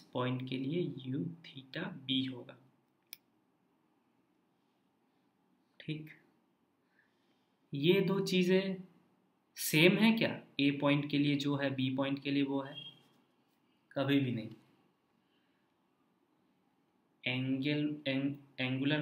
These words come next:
component of velocity change होगा ही होगा in a flow, ठीक।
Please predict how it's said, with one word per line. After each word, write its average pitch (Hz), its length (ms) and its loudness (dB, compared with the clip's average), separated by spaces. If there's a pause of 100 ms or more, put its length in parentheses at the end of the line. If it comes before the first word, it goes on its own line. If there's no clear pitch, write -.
component 147 540 0
of 147 160 -8
velocity 143 540 -2 (180)
change 165 520 -2 (840)
होगा 131 360 0 (100)
ही 160 140 2
होगा 117 360 0 (2000)
in 123 140 -4
a - 20 -6 (120)
flow, 117 200 -6 (1120)
ठीक। 151 280 -6